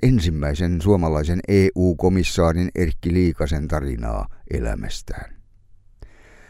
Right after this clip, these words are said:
Tuon elämäkerran nimi on Olin joukon nuorin.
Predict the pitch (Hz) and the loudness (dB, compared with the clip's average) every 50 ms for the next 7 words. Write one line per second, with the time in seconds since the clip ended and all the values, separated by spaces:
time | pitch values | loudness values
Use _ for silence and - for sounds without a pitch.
0 | - - - - - 123 113 107 104 - - - 131 131 113 92 87 78 - 90 | -20 -20 -16 -6 0 2 4 4 4 2 2 4 6 6 6 4 2 0 0 0
1 | 85 80 78 87 85 85 78 80 92 98 87 90 82 76 64 65 64 57 - - | 0 0 0 0 0 0 0 2 2 2 2 2 2 0 0 -2 -4 -6 -6 -8
2 | - - - - - - - - - 73 69 71 95 117 120 104 95 95 87 85 | -10 -12 -16 -20 -20 -20 -12 -4 -2 0 2 4 4 6 6 6 6 6 6 6
3 | 85 82 76 67 - 76 82 78 69 67 65 - - - - - - - 71 73 | 4 2 0 0 0 2 2 2 0 -2 -6 -8 -10 -12 -14 -16 -14 -10 -6 -6
4 | 73 67 57 57 52 50 - - - - - - - | -4 -2 -2 -2 -2 -4 -4 -8 -12 -14 -14 -18 -20